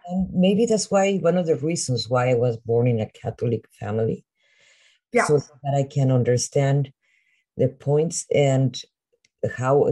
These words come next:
Speaker 1: to remove them, because I had to remove it from me
Speaker 2: Yes.
Speaker 1: to start believing in myself. That
Speaker 2: Hundred percent.
Speaker 1: Yes, but, uh, that was one of my trainings, I believe it, I, it was. And yes, I, und-, I,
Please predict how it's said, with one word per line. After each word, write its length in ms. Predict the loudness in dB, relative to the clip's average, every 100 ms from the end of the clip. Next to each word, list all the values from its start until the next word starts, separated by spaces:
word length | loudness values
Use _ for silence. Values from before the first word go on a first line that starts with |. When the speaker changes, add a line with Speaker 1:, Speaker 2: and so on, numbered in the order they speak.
| -2
Speaker 1:
to 120 | -2
remove 360 | 0 2 2 2
them, 140 | 0
because 240 | 0 -2 -2
I 100 | -2 0
had 260 | 0 0 -2
to 100 | -4
remove 340 | -2 0 0
it 100 | -4
from 400 | -4 -2 0 2
me 80 | 0
Speaker 2:
Yes. 140 | -2 -6 -14 _ -4
Speaker 1:
to 160 | -2
start 320 | 0 -2 -2 0
believing 340 | 0 0 0
in 200 | 0 -2
myself. 640 | -2 -2 -2 -4 -6 -8 _ _ _ _ _ _ _
That 160 | 0 2
Speaker 2:
Hundred 260 | 2 -2
percent. 540 | -6 -4 -4 -4 -6 -6
Speaker 1:
Yes, 180 | -6 -8 -2
but, 240 | 0 2
uh, 220 | 0 2 2
that 180 | 2
was 280 | 2 0 -2 -2
one 160 | 0
of 80 | 2
my 220 | 2 0 -4
trainings, 520 | -4 -2 -2 -4 -4
I 60 | -2
believe 320 | -2 -2 0
it, 240 | -2 -2 -8
I, 160 | -10 -8 -6
it 140 | -4
was. 420 | -2 -4 -4 -10 -14 _ _ -20 -20 -20 -20 _ -2
And 340 | 2 2 2 -2
yes, 400 | -2 0 0 0
I, 220 | 2 4
und-, 220 | 4 2 2
I, 560 | 2 2 2 2 0